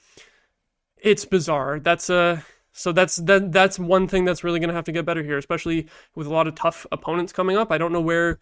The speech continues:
exactly these teams rank in power play percentage, but I know Arizona, I think, has been scoring a decent amount of power play goals. Obviously, Vegas, Colorado, and Dallas can light you up on the power play.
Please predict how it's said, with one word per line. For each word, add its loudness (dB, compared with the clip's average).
exactly -4
these -6
teams -4
rank -6
in -10
power -4
play -2
percentage, -2
but -6
I 0
know 0
Arizona, -2
I -4
think, -2
has -4
been -2
scoring 0
a -2
decent -4
amount 0
of -6
power 0
play -6
goals. -4
Obviously, -2
Vegas, -2
Colorado, 6
and 4
Dallas 2
can 0
light 2
you 2
up 0
on 2
the -2
power 2
play. -2